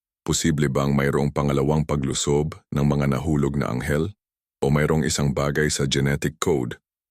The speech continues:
marahil sa pamamagitan ng asawa ni Ham, isa sa mga anak ni Noe,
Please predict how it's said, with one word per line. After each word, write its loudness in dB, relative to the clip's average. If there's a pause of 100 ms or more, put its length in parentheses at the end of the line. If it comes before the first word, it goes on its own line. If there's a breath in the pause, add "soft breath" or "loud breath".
(140)
marahil 2
sa 0
pamamagitan 0
ng 0
asawa 0
ni 0
Ham, -2 (480)
isa 2
sa 0
mga 0
anak 0
ni 0
Noe, 0